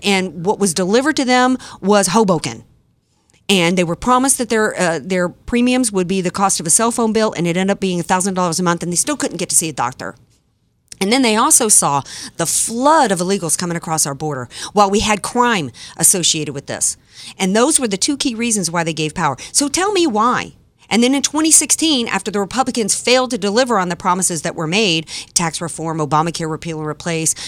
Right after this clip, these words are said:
you know, uh, uh, you know, um, border security, they said, "You know what, we're still gonna give the Republicans power, but we want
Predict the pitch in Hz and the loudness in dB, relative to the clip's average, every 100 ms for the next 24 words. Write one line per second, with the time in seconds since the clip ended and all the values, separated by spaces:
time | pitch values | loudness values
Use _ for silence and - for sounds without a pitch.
0 | 196 180 165 - 180 160 - 165 - - | -6 -2 0 2 2 2 0 -4 -6 -20
1 | - - - 180 160 143 - 160 147 151 | -20 -20 -6 -4 -4 -6 -2 -2 0 -2
2 | 185 196 180 165 208 196 175 160 - - | -2 0 0 0 -2 0 0 -4 -8 -6
3 | 190 190 180 185 214 196 156 - 254 285 | 0 0 0 0 0 0 0 0 0 0
4 | 254 226 202 185 196 190 170 - 202 196 | -2 -2 -4 -4 -6 -4 -6 -2 0 0
5 | 170 156 175 226 233 214 - | -2 -6 -4 -2 0 -2 -4